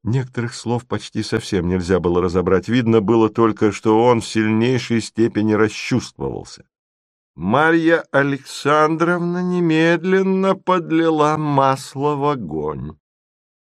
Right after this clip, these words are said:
«Князь, ну вы, пожалуй, влюбитесь в мою Зину!»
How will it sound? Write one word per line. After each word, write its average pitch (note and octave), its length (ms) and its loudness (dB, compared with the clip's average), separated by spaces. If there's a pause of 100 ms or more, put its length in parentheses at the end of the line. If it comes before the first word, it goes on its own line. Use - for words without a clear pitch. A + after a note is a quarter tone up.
(200)
«Князь, E3 480 0 (540)
ну D#3+ 120 2
вы, D#3+ 140 2
пожалуй, E3+ 460 4
влюбитесь E3+ 760 2
в F#3 120 -2
мою F#3 340 4
Зину!» C#3+ 400 0